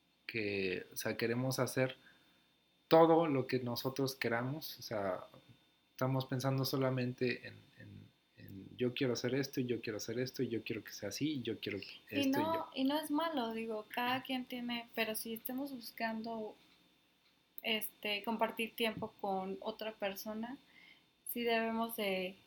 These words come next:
Speaker 2: de buscar un objetivo en común y trabajar en él, que es lo que, pues, al menos Mario y yo hemos tratado de hacer.
Speaker 1: Sí.
Speaker 2: Tenemos objetivos en común, este, que ya establecimos.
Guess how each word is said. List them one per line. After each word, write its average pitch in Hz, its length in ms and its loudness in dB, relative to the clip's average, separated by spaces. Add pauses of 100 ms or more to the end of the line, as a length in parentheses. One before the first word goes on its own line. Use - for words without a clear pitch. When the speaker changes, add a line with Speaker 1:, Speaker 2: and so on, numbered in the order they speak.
Speaker 2:
de 208 200 -6
buscar 202 560 -2 (720)
un 220 200 0
objetivo 214 680 -2
en 196 120 0
común 208 480 -2
y 202 180 -4
trabajar 190 600 2
en 190 160 2
él, 190 240 0 (640)
que 220 80 2
es 208 120 0
lo 220 160 2
que, 208 140 -2
pues, 196 300 -4
al 208 100 -6
menos 214 420 -4 (240)
Mario 208 380 6
y 196 80 -6
yo 190 480 2 (240)
hemos 196 460 -2 (200)
tratado 196 640 2
de 180 100 -2
hacer. - 420 -6 (320)
Speaker 1:
Sí. 107 360 -6
Speaker 2:
Tenemos 208 380 -4
objetivos 196 600 -2
en 202 120 -8
común, 208 500 -4 (640)
este, - 340 -8
que 185 160 -4
ya 185 260 6
establecimos. 214 1080 -4